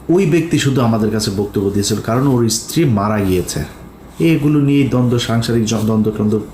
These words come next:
তারপরে আবার উনি গর্ভবতী ছিল, এইসব সমস্যা টমস্যা মিলে হঠাৎ করে মারা গিয়েছে।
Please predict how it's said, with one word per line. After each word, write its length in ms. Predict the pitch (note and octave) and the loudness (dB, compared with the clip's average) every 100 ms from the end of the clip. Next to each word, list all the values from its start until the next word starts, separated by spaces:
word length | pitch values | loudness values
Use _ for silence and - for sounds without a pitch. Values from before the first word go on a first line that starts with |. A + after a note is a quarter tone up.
| - | -8
তারপরে 260 | G2 - G#2 | -6 -2 0
আবার 140 | G#2 | 0
উনি 160 | G2+ F#2+ | 0 -2
গর্ভবতী 520 | G2 G2 G2+ G2+ G2+ | -2 0 0 0 -2
ছিল, 320 | - G#2 G#2 G2+ - - - - - | -2 0 -2 -2 -10 -18 -18 -10 -6
এইসব 320 | G2+ G#2 - | -2 -4 -4
সমস্যা 420 | - G#2 G#2 - - | -4 -2 -2 -4 -2
টমস্যা 300 | G#2 G#2+ A2 | -2 0 0
মিলে 300 | A2+ A#2+ C#3 | 2 2 2
হঠাৎ 260 | A2 G#2+ | 0 -2
করে 120 | G2 | -2
মারা 240 | G2 F#2+ F#2+ | 0 0 0
গিয়েছে। 420 | G2 G#2+ G#2+ | 0 -2 0